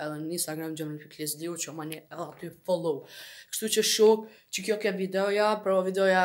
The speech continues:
e, një video ka dalë para një ore me fifa shok,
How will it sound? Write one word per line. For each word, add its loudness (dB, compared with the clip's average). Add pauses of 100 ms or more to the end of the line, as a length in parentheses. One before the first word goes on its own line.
(140)
e, -8
një -4
video 0
ka -4
dalë -4
para -4
një -2
ore -2
me -8
fifa -6
shok, -4